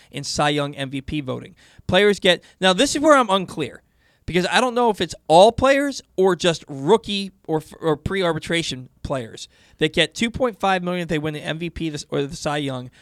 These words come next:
uh, one point seven five million for runner-up, one point five for th-, million for third, and one million for fourth or fifth. I don't know if that's an incentive for all players or if it's an incentive for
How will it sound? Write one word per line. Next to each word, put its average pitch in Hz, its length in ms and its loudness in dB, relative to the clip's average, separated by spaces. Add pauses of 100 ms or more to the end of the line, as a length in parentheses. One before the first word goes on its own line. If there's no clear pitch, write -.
(240)
uh, 131 200 4
one 165 240 2
point 196 220 -2
seven 170 220 -2
five 156 200 -2
million 151 200 -6
for 135 120 -8
runner-up, 143 480 -2
one 143 220 -6
point 135 300 -12
five 175 320 -2
for 156 100 -8
th-, - 100 -16 (120)
million 165 320 -4
for 143 100 -12
third, 208 340 0
and 151 160 -6
one 160 160 0
million 160 220 -4
for 143 100 -12
fourth 143 380 -8
or - 80 -12 (220)
fifth. - 240 -12 (360)
I 156 120 6
don't 208 180 2
know 185 340 4
if 156 140 -4
that's 156 480 -2
an 156 80 -8
incentive 147 480 -8
for 131 400 -12
all 170 280 4
players 269 580 -2 (400)
or 185 120 6
if 160 80 0
it's 175 200 -6
an 175 80 -6
incentive 160 640 -6 (180)
for 151 580 0